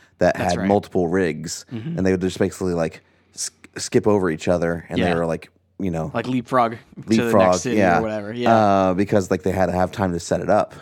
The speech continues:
Speaker 2: Yeah.
Speaker 1: um, on the three sixty tour, I think that was.
Speaker 2: Yeah.
Speaker 1: Um, and that's, and, you know, it's just crazy. It's crazy like that.
Speaker 2: Yeah.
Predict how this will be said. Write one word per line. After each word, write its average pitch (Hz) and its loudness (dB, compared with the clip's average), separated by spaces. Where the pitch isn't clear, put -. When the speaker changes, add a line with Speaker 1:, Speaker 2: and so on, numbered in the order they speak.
Speaker 2:
Yeah. 90 0
Speaker 1:
um, 85 -2
on 87 -2
the 82 -6
three 92 -4
sixty - -8
tour, 80 -4
I 82 -6
think 78 -12
that 62 -10
was. 73 -8
Speaker 2:
Yeah. - -8
Speaker 1:
Um, 92 2
and 110 2
that's, 131 2
and, 135 0
you 139 2
know, 139 4
it's 139 -4
just - -6
crazy. 113 0
It's - -12
crazy 101 0
like - -8
that. - -6
Speaker 2:
Yeah. - -12